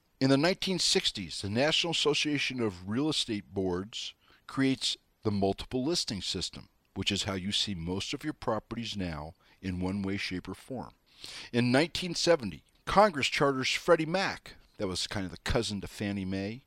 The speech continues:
and that starts the secondary loan market, which allows more and more mortgages to be originated. In nineteen ninety-four, internet property listings become available for the very first time.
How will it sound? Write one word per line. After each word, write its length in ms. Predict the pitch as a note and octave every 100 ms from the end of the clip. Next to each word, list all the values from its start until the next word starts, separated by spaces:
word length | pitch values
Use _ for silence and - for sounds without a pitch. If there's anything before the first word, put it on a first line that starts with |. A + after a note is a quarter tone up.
| _ -
and 120 | A2+
that 140 | C3 D#3
starts 460 | - B2+ A2+ -
the 120 | - A2
secondary 800 | - - A3+ D#3 G#2+ F2+ D2 C#2 _ _
loan 300 | - G#2 F#2
market, 380 | E2 D2+ C#2 - - _ -
which 200 | A2 - -
allows 580 | G#2 G#2 F#2+ G2 G#2 - _ -
more 340 | F#2 F#2 F#2
and 100 | B2
more 220 | G#2 G2 G#2+
mortgages 580 | F#2 F2 E2+ D#2+ G2
to 120 | - F2
be 200 | F#2 F#2 -
originated. 600 | G#2+ D3+ A2+ E2 C2+ - _ -
In 160 | B2+ B2
nineteen 440 | D3 F3+ - F#3
ninety-four, 760 | F3 F3 E3 D#3+ - F#3 C#3 - _ _ -
internet 520 | A#3 - F3 A2+ -
property 420 | - G2+ - F#2+
listings 640 | F2 F#2+ - D2+ - - - _ _ -
become 340 | B2 - G2+
available 480 | G2 G2 G2 G2+ A#2
for 160 | - G2
the 80 | E2+
very 300 | D#2 F2 F#2
first 340 | - A#2 -
time. 300 | E3+ D#3+ F#2+